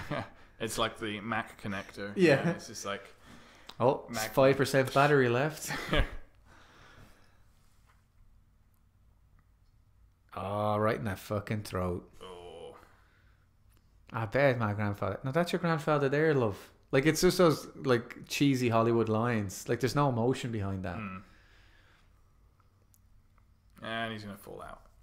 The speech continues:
Speaker 2: I
Speaker 1: He's
Speaker 2: wonder
Speaker 1: gonna
Speaker 2: if he's gonna
Speaker 1: fall out
Speaker 2: fall
Speaker 1: that
Speaker 2: out
Speaker 1: hole.
Speaker 2: and she's nearly gonna be in trouble and Lil Wolverine will have to save her.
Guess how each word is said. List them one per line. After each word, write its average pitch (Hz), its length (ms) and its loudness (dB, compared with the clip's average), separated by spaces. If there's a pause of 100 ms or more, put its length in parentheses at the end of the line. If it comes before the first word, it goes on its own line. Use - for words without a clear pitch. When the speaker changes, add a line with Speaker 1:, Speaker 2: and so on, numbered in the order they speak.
(160)
Speaker 2:
I - 40 -2
Speaker 1:
He's 117 60 4
Speaker 2:
wonder 160 80 6
Speaker 1:
gonna 190 60 6
Speaker 2:
if 185 60 4
he's 180 140 4
gonna 160 120 4
Speaker 1:
fall 135 80 0
out - 20 -2
Speaker 2:
fall 139 200 6
Speaker 1:
that 135 80 8
Speaker 2:
out 127 60 8
Speaker 1:
hole. - 80 4
Speaker 2:
and 110 100 -2
she's 120 240 4
nearly 117 260 4
gonna 110 200 2
be 110 100 2
in 107 80 0
trouble 110 340 0
and 104 160 0
Lil 110 280 2
Wolverine 110 360 0
will 107 80 0
have 104 80 0
to 110 80 -8
save 110 260 2
her. 104 160 -4